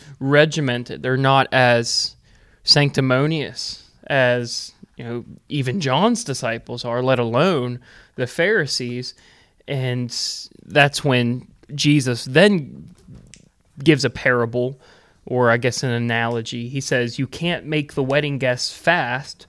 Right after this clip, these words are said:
while the groom is with them, can you? But the time will come when the groom will be taken away from them, and they will fast in those days." And so Jesus is saying, you know,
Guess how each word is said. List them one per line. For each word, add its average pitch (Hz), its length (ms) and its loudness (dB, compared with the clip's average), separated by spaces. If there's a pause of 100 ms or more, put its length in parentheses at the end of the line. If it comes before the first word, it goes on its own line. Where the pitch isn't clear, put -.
(100)
while 135 160 2
the 226 100 -8
groom 139 640 -2 (200)
is 135 200 -2
with 170 260 2
them, 107 440 -8
can 120 280 -8
you? 131 240 -10 (460)
But - 140 -2
the 147 60 -4
time 160 340 -2
will 135 100 -2
come 151 540 -4 (460)
when 135 180 -2
the 139 100 2
groom 143 340 0
will 131 80 -2
be 120 120 -6
taken 127 320 -4
away 135 240 0
from 123 280 -6
them, 117 360 -10 (240)
and 123 120 -6
they 123 80 0
will 117 140 -2
fast 131 680 -6 (280)
in 127 180 -4
those 117 300 0
days." 143 440 -2
And 123 120 -8
so 127 180 0
Jesus 143 460 -2
is 117 120 -4
saying, 135 460 0 (340)
you 131 60 -2
know, 127 200 4